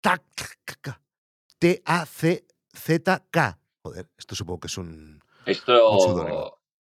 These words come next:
Speaker 1: Vale, pues Lau,
Speaker 2: Vale,
Speaker 1: eh,
Speaker 2: sí.
Speaker 1: que supongo que es Lautaro o Laura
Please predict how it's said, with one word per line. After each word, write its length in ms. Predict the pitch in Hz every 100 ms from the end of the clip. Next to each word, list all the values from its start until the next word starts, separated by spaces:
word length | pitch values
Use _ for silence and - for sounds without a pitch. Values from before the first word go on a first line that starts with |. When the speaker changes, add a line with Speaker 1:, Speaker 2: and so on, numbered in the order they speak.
| _
Speaker 1:
Vale, 200 | 143 127
pues 180 | 127 113
Lau, 240 | 151 170
Speaker 2:
Vale, 320 | 107 92 120 165 _
Speaker 1:
eh, 360 | 127 117 110 107
Speaker 2:
sí. 60 |
Speaker 1:
que 100 | -
supongo 240 | 110 110 127
que 80 | 139
es 100 | 143
Lautaro 560 | 143 120 143 113 87 - - _ -
o 120 | 98
Laura 460 | 104 160 117 76